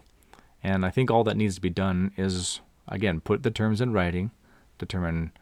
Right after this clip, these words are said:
what the amount is being loaned, what's the payment period, and what's an appropriate interest rate, along with other elements. But those are the key elements in a handshake deal. There are actually lots of free resources that will help you structure this type of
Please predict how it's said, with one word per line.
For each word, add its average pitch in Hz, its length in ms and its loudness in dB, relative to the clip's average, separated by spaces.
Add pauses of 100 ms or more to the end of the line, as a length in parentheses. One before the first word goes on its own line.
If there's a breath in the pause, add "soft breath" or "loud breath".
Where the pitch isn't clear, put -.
(300 soft breath)
what 92 180 -2
the 107 100 2
amount 104 260 4
is 104 100 2
being 110 280 2
loaned, 101 460 0 (160)
what's 92 280 -2
the 110 100 2
payment 107 460 -2
period, 104 480 2 (560 soft breath)
and 87 460 -2 (420)
what's 95 240 -4
an 90 160 2
appropriate 104 420 4
interest 135 380 0
rate, 76 220 -2 (280)
along 90 280 2
with 85 280 -4
other 92 180 -4
elements. 82 300 -6
But 104 100 -12
those 127 200 2
are 98 40 2
the 90 140 -2 (140)
key 95 160 -2
elements 85 500 -2
in 80 180 -4
a 82 40 -2
handshake 85 520 -2
deal. - 320 -4 (1000 soft breath)
There 110 100 4
are 110 40 10
actually 123 280 6
lots 104 240 2
of 95 80 0
free 107 160 2
resources 98 580 2
that 95 140 6
will 92 80 4
help 104 260 0
you 90 180 0
structure 113 500 2
this 85 200 0
type 87 300 -2
of 85 240 -4